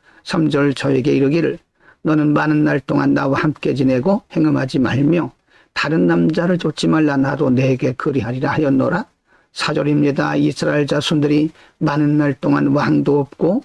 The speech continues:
군도 없고 제사도 없고 주상도 없고 에봇도 없고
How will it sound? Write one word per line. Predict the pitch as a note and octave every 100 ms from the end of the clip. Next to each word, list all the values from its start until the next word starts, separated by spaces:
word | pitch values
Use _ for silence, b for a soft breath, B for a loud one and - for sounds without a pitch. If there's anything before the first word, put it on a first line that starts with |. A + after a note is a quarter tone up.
| -
군도 | E3 D3+ D3
없고 | C3+ C3 D3+ D3
제사도 | C3+ D3 D3 C#3+ C#3
없고 | C3+ - - C3 b b b _
주상도 | - A2 C#3+ D3+ D3+ D3+ D3+
없고 | C#3 - - D3+
에봇도 | C#3 C3 D3 - C3+
없고 | C3 - A#3